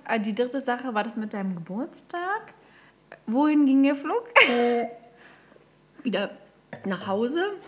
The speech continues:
Speaker 1: Okay, von den U S A nach Hause.
Speaker 2: Von den U S A.
Speaker 1: Hm, okay, das hat mich jetzt nicht viel
Speaker 2: Tut mir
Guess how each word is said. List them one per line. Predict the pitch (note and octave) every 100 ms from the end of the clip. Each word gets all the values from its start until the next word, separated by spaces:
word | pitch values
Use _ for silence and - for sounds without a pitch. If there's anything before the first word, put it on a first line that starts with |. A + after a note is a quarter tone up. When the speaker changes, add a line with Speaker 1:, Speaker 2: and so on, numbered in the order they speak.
| -
Speaker 1:
Okay, | C#4 C#4 C4+ A#3
von | - D4 C#4
den | C4
U | A#3
S | A#3+ B3
A | F3
nach | G#3 A3
Hause. | A#3 F#3 F#3+
Speaker 2:
Von | C4
den | F4 D4+ D4
U | C4+
S | C4
A. | D3+ D#3 G3 E3+ - _ _ _ _ _ _ _ _ _ -
Speaker 1:
Hm, | F3+ E3+ F#3
okay, | F#3+ G3
das | F#3
hat | G3
mich | G3 F#3+
jetzt | F#3+ -
nicht | G3 -
viel | F#3
Speaker 2:
Tut |
mir | F3+